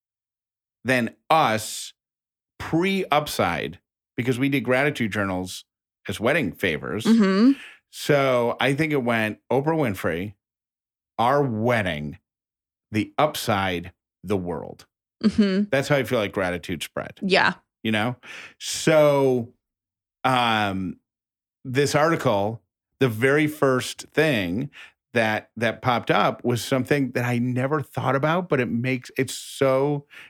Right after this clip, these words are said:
Speaker 1: makes so much sense. And I'm glad you agree with it, Callie, but it's to create an album on your phone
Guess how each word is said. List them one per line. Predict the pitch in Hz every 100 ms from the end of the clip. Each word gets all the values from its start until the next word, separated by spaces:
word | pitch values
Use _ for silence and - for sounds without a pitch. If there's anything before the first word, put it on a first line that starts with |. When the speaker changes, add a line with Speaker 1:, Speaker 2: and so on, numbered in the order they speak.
| -
Speaker 1:
makes | 147 127
so | - 139
much | 139 131
sense. | - - 87 78 - - - - _ -
And | 143 143 143 135 127 127
I'm | 123
glad | 127 147 143
you | 151
agree | 165 131 156
with | 220
it, | 107 -
Callie, | 90 101 123 - - _
but | - 151 143
it's | 147 -
to | 147
create | - 151 147 165
an | 131
album | 101 131 160 220 - _ _ 120
on | 123
your | 120
phone | - 110 120 196